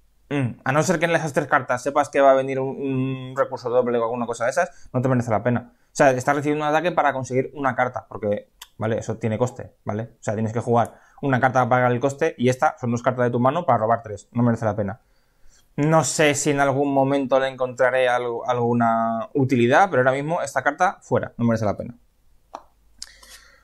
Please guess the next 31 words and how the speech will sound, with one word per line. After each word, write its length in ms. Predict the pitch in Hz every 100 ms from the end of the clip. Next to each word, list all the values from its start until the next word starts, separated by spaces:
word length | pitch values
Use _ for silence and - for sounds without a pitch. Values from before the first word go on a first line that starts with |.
| _ -
Vale, 240 | 170 170
prestad 320 | 175 156 214
atención, 300 | 214 180 151
médica. 480 | 147 190 131 104 104 _ _ _ _ _ _ - - -
Es 160 | 160
un 120 | 170
plan 160 | 160 160
secundario 420 | 170 160 165 156
de 60 | 156
estos 240 | 151 143
nuevos, 340 | 165 220 240 202
si 80 |
no 80 | 147
lo 80 | 165
conocéis, 600 | 160 156 180 165 131 123
eh, 340 | - 131 127 127
la, 720 | 123 123 123 123 120 120 117 120
en 100 | 127
la 140 | 127
próxima 320 | 143 143 147
evolución, 400 | 143 143 139 160
en 80 | 127
la 100 | 117
campaña, 480 | 113 117 135 135 131
en 100 | 123
la 360 | 123 117 113 117
última 300 | 127 131 131
campaña 320 | 131 131 131
de 80 | 127
Marvel 300 | 123 127 123
Champions, 560 | 160 180 214 277 -